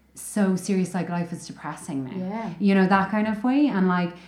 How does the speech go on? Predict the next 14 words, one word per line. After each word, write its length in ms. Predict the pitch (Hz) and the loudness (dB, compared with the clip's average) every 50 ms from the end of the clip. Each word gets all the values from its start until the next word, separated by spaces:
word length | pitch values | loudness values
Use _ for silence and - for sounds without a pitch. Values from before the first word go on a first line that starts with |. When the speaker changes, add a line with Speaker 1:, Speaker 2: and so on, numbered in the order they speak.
| - - - - - - _ _ _ - | -20 -20 -20 -20 -20 -20 _ _ _ -2
Speaker 1:
after 960 | 202 214 220 233 240 247 240 - - - - 247 214 208 202 196 190 175 - - | 0 2 4 4 4 4 2 0 -2 -6 -4 0 2 2 2 2 0 -4 -4 -2
your 240 | 196 185 185 180 | -2 0 0 0
involvement 720 | 175 170 170 175 180 175 180 185 190 185 196 175 165 151 147 | 0 0 0 0 0 0 0 0 0 0 -2 -2 -2 -2 -4
with 300 | 165 165 165 165 - 170 | -4 -6 -8 -8 -10 -10
it, 200 | 156 160 - - | -10 -10 -10 -8
like, 240 | 160 165 160 160 - | -8 -8 -8 -10 -12
how 280 | - - 202 208 202 | -12 -6 -2 0 2
did 380 | 202 208 214 208 208 202 185 156 | 2 2 2 0 -2 -2 -4 -4
you 320 | 165 180 180 180 180 180 | -4 -2 -2 0 -2 -2
start 720 | 175 - - - - - - 170 170 170 170 170 170 165 165 | -4 -6 -14 -16 -12 -8 -4 -2 0 0 0 0 -2 -4 -6
to 260 | - - - - 180 | -10 -14 -8 -8 -8
bring 340 | - - 170 160 156 160 156 | -6 -4 -6 -4 -4 -4 -6
back 320 | 156 156 156 156 156 - | -6 -8 -10 -10 -12 -10
in, 400 | 170 160 156 151 147 147 143 147 | -8 -6 -4 -4 -4 -4 -4 -6